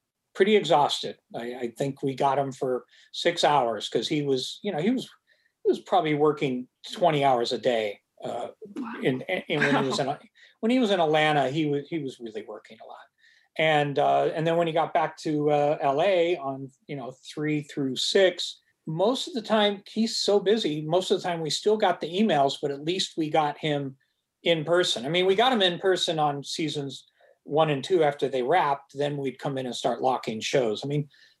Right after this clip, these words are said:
Speaker 1: the good thing about M T V and our schedule is we always seemed to have time.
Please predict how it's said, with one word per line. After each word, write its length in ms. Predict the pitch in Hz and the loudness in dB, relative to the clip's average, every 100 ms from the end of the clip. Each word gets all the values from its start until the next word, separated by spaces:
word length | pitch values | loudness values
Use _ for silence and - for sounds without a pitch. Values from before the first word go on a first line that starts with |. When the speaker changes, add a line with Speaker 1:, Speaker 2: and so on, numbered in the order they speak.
| - | -2
Speaker 1:
the 60 | |
good 220 | 160 277 - | 2 2 2
thing 160 | 208 | 0
about 420 | 185 170 170 170 - _ - | 2 4 4 2 -2 _ -10
M 200 | 185 165 | -4 -4
T 200 | 151 180 | -2 -2
V 360 | 147 156 147 147 | -2 -2 -2 -2
and 120 | 143 | -2
our 140 | 151 143 | 0 0
schedule 680 | - 180 190 147 135 120 - _ _ - | 0 2 2 2 -2 -4 -10 _ _ -6
is 240 | 156 151 | -6 -4
we 260 | 160 147 147 | -6 -6 -4
always 420 | 180 175 196 202 - | 0 4 4 2 -2
seemed 320 | 190 180 175 | -2 -2 -2
to 80 | 165 | 0
have 260 | 165 147 | 2 0
time. 520 | - 160 151 143 143 | -2 -4 -2 -4 -6